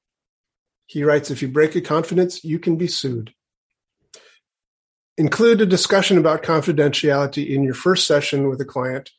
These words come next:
or in your client forms." I have done that. I've, I've written up a,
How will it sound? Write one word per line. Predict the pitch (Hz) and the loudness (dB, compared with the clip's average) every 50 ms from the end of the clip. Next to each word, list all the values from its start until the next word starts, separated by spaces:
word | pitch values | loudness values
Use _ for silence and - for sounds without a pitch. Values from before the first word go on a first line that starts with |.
| _ _ _ _ _ | _ _ _ _ _
or | 175 175 180 170 147 135 - - - _ _ _ | 0 2 4 4 4 2 0 -6 -14 _ _ _
in | - 147 139 | -4 -2 -2
your | 135 139 139 | -2 -2 -4
client | - - 139 131 131 135 - - - - _ _ _ | -4 -6 -6 -4 -4 -6 -8 -10 -16 -20 _ _ _
forms." | - - - 151 139 123 113 107 110 - _ - - - - _ _ - - - - _ _ _ _ _ _ - - | -14 -4 -2 -2 0 0 -2 -4 -8 -12 _ -20 -20 -20 -20 _ _ -20 -20 -20 -20 _ _ _ _ _ _ -10 -6
I | 143 151 165 160 151 - - _ - - | -2 0 0 0 -2 -4 -12 _ -14 -12
have | - - 160 147 143 | -6 -4 -4 -4 -2
done | 139 143 131 123 | -2 -2 -2 -2
that. | 117 113 120 - 135 | -4 -4 -6 -6 -4
I've, | 131 139 139 127 - - _ - - 175 | -4 -2 -4 -4 -6 -10 _ -12 -8 -4
I've | 151 147 147 135 135 | -2 0 0 0 0
written | 143 170 - - - 143 | -2 -2 -2 -2 -4 -4
up | 139 139 - | -4 -4 -4
a, | 147 131 131 123 127 - | -2 -2 -2 -2 -4 -8